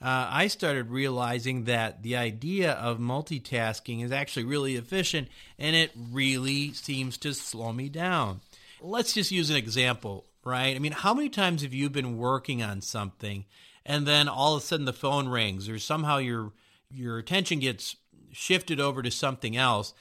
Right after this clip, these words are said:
and then you try to come back to the original project, you know, all within a few minutes? It's not that easy, right? You kinda have to get back in the groove. So do you not think that you're losing some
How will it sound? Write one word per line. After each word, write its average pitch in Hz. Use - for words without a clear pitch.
and 135
then 220
you 175
try 165
to 160
come 156
back 147
to 151
the 135
original 135
project, 170
you 135
know, 131
all 143
within 160
a 135
few 123
minutes? 143
It's -
not 202
that 127
easy, 151
right? 113
You 131
kinda 151
have 139
to -
get 135
back 135
in 120
the 95
groove. 160
So 165
do 127
you 143
not 185
think 180
that 143
you're 131
losing 160
some 135